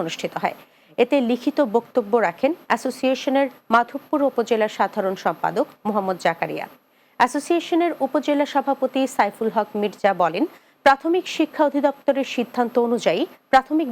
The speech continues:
বিদ্যালয় বৃত্তি পরীক্ষা অনুষ্ঠিত হতে যাচ্ছে, অথচ প্রাথমিক শিক্ষায় কিন্ডারগার্টেন ও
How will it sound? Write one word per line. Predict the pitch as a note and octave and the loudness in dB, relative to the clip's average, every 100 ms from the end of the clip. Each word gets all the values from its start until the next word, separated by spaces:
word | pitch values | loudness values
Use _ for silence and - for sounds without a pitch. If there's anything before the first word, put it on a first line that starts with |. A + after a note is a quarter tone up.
| A3+ | -2
বিদ্যালয় | A3 C4 C4 C4 F3+ | 0 0 2 0 -2
বৃত্তি | A3 B3+ - C#4 - | -6 -6 -4 -4 0
পরীক্ষা | A3 G#3+ - G#3 | -2 -2 -2 0
অনুষ্ঠিত | F#3 - G3+ F3+ | -2 -6 -6 -2
হতে | F#3+ D#3+ | -2 -2
যাচ্ছে, | D#3+ - - - - _ _ | -4 -4 -4 -4 -8 _ _
অথচ | - G#3 E4+ - F3 - - _ | 0 2 0 0 0 -2 -14 _
প্রাথমিক | C4 B3+ D#4+ E4+ - - | 2 4 0 -2 -4 -6
শিক্ষায় | C#4 B3+ - A3+ F3+ - _ _ | -6 -4 0 0 0 -8 _ _
কিন্ডারগার্টেন | D4 C#4+ D#4+ D4 C#4+ D4+ D4 | 2 2 2 2 0 0 0
ও | - | 0